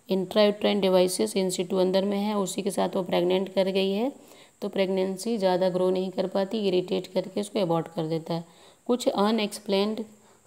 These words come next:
factors, unexplained मतलब जिसका कि, अम, कुछ causes as it is known नहीं है, but वो कॉज करते हैं अबॉर्शन को।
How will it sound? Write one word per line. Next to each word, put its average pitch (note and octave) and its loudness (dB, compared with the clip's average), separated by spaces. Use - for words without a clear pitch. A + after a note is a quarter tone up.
factors, F#3+ 2
unexplained G3+ 0
मतलब A3+ 0
जिसका G3 -4
कि, A#3 -2
अम, E3 -4
कुछ G#3 -4
causes F#3 2
as F3 2
it F3 -6
is G#3 -2
known F3+ 4
नहीं G3+ 2
है, F#3+ 2
but G#3 0
वो A3 2
कॉज F#3+ 4
करते F#3 0
हैं G#3 -2
अबॉर्शन E3+ 0
को। E3 -4